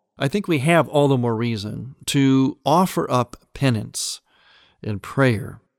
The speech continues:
for the cause of the world, of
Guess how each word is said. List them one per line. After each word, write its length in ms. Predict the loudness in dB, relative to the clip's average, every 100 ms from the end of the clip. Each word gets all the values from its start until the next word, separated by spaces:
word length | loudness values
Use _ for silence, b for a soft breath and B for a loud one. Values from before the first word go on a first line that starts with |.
| _ _ _
for 560 | -2 4 6 6 4 0
the 120 | 0
cause 540 | 0 2 6 6 4 0
of 200 | -4 -2
the 80 | 0
world, 500 | 0 0 -4 -14 -20 -20 _ _ -4
of 320 | -2 -4